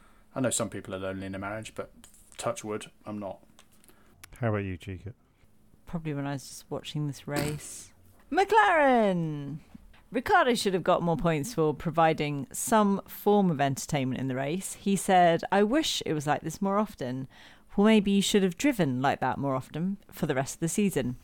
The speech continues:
Speaker 3: How much of it was down to a regaining of his old driving talents and winning smile, and how much of it was down to hi-,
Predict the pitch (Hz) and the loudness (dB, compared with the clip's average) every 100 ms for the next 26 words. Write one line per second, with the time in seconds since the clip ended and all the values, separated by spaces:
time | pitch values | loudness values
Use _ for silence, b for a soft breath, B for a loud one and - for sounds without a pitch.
0 | B B B B B B 285 392 370 - | B B B B B B 2 2 2 0
1 | 214 175 - 160 156 160 - 165 156 147 | 2 2 2 0 2 -2 -2 0 0 0
2 | 143 - _ _ _ - 180 170 160 214 | -4 -8 _ _ _ -2 0 2 2 4
3 | 220 208 202 - 175 151 165 135 180 170 | 4 4 2 2 -2 -2 -4 -2 0 0
4 | 147 214 247 170 139 139 131 127 - 160 | 2 4 4 2 0 -2 -2 -4 -4 -2
5 | 151 143 135 139 214 202 180 123 117 - | 0 0 -2 -2 -2 0 2 2 -2 -2
6 | 180 180 269 254 165 - 147 85 - 151 | -2 0 2 2 0 -2 -6 -6 -4 -2
7 | 147 143 151 151 156 | -2 -4 -6 -4 -4